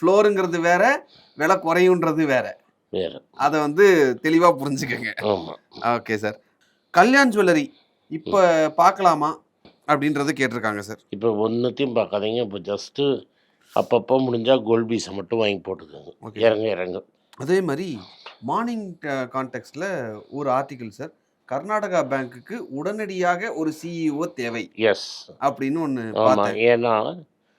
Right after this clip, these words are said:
Speaker 2: அவங்க வந்து அவங்க ஆஃபீஸ்லயே கிளர்க்கா இருந்து சி இ ஓ வரைக்கும் வந்த வரைய
Speaker 1: ம்.
Speaker 2: மேனேஜிங் டைரக்டரா போட்டிருந்தாங்க.
Speaker 1: ம்.
Speaker 2: ஆர் பி ஐ அவரை அப்ரூவ் பண்ணியிருந்தது.
Speaker 1: ம்.
Speaker 2: ஆறு மாசம் எக்ஸ்டென்ஷன் கேட்டு தான் கொடுத்துருக்கு. இதுக்கு மேலே இவர் பண்ண முடியாது, வெளியிலேருந்து ஆளை எடுங்கன்னு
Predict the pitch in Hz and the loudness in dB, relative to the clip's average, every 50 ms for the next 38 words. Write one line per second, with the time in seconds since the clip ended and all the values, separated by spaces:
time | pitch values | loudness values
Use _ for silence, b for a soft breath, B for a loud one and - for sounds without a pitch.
0 | _ _ _ - 113 120 123 123 120 120 123 123 131 151 135 127 123 117 113 104 | _ _ _ 4 6 6 6 6 4 2 2 2 4 4 4 4 4 2 0 2
1 | 107 123 127 - 139 123 110 123 139 139 139 - - 127 113 107 - - 135 131 | 2 2 2 0 -4 -6 -2 0 0 0 0 0 -2 -2 -2 -2 2 4 4 4
2 | 120 107 117 120 135 - - - - 127 127 127 123 127 123 120 117 113 110 101 | 4 2 0 -4 -4 -4 -6 -12 -10 -6 -6 -4 -2 0 2 2 2 0 -2 -4
3 | 95 - - 127 120 107 107 110 110 107 107 101 92 101 104 113 120 131 151 147 | -6 -4 -2 -2 0 0 -2 -4 -6 -4 -4 -4 -4 -4 -6 -4 -4 -6 -6 -8
4 | 131 123 _ _ _ _ _ _ _ _ - 107 113 127 131 117 123 131 120 110 | -12 -16 _ _ _ _ _ _ _ _ -2 2 2 4 4 4 2 0 0 0
5 | 110 104 98 92 - 104 107 - - 101 - - - 92 85 87 82 82 95 101 | 0 -2 -2 -2 -2 -2 -2 -2 -4 -10 -12 -10 -12 -12 -8 -8 -8 -6 -6 -6
6 | 113 - 135 135 131 127 127 _ - 117 120 131 131 120 123 139 131 123 120 113 | -6 -6 -8 -12 -12 -14 -12 _ 0 4 4 4 4 4 4 6 6 6 6 6
7 | 107 98 95 87 95 92 - 120 123 123 98 110 92 92 95 90 85 85 85 87 | 4 0 0 -2 -2 -4 -2 -2 -2 -2 -2 -2 -4 -4 -6 -8 -10 -12 -16 -16
8 | 87 87 107 123 139 - 135 135 131 127 123 120 _ _ _ _ - 104 120 123 | -14 -12 -12 -12 -12 -12 -14 -14 -14 -16 -18 _ _ _ _ _ 0 2 2 4
9 | 123 123 127 127 131 131 - 139 123 - - - - 127 120 113 - 110 107 101 | 4 4 4 2 2 2 0 -2 -2 -4 -6 -10 -8 -8 -8 -8 -10 -12 -12 -10
10 | 95 104 101 87 90 90 110 117 113 92 - 107 107 - - - 90 78 - _ | -10 -10 -10 -10 -8 -4 -4 -4 -4 -4 -8 -10 -10 -10 -10 -12 -12 -12 -12 _
11 | - 117 135 - _ _ _ _ _ _ _ _ _ - 123 127 135 131 123 139 | -14 -14 -14 -14 _ _ _ _ _ _ _ _ _ -6 -2 0 0 2 4 4
12 | 151 151 160 151 143 123 98 101 113 120 127 127 123 113 117 107 107 127 139 123 | 6 6 6 6 6 4 2 0 0 0 0 0 0 0 0 0 2 0 0 0
13 | 117 110 120 120 117 123 123 120 120 120 110 107 110 113 110 95 85 87 82 82 | -2 -2 -2 -2 0 -2 -2 -2 -2 -2 -2 -2 0 -2 -2 -4 -4 -8 -12 -12
14 | 95 110 120 | -12 -14 -14